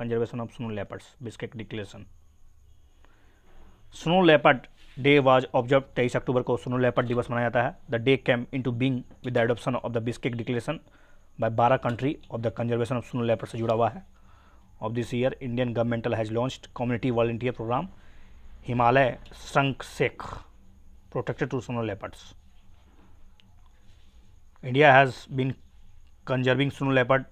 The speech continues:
and its habitat through the project Snow Leopard। India is also a party of Glo-, Snow, Global Snow Leopard and Ecosystem Protection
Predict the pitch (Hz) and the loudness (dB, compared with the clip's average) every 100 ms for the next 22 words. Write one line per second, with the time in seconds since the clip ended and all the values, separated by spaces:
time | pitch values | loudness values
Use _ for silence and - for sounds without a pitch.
0 | - 120 127 - 120 123 139 - 127 123 | -10 -4 -4 -2 -2 0 0 0 -2 0
1 | 117 123 127 - 135 127 120 117 160 - | -2 -4 -4 -4 -6 -2 0 2 0 -2
2 | - - - - 123 139 135 131 127 127 | -20 -20 -20 -10 2 6 6 4 0 0
3 | 147 131 123 113 131 113 131 - 123 127 | 0 2 2 2 -2 0 -2 -2 -2 0
4 | 123 - - - 113 127 139 - 131 127 | 0 -4 -20 -10 -2 2 2 2 0 2
5 | 127 143 - - - - - - 120 123 | 4 2 2 -6 -20 -20 -20 -12 -6 -4
6 | 131 127 123 131 123 120 123 151 | -4 -6 -4 -4 -2 -4 -4 -6